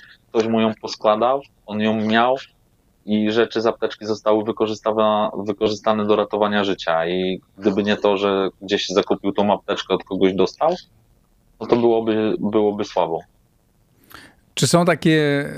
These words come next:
Speaker 2: mi-, miejsca, w który-, które są najbardziej pewne, najbardziej bezpieczne do,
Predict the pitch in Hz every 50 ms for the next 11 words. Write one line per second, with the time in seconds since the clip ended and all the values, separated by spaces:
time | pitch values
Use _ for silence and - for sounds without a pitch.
0 | - 196 185 175 151 165 175 170 170 160 135 131 143 151 147 123 - - - 135
1 | 131 135 151 139 - - - - 143 135 135 131 131 123 - - 135 123 - -
2 | 135 127 131 131 131 127 120 120 127 127 120 120 127 131 123 120 - - 139 120
3 | 123 135 131 123 123 123 120 120 123 120 127 120 127 113 - - 131 127 - -
4 | - 120 104 101 98 104 101 101 101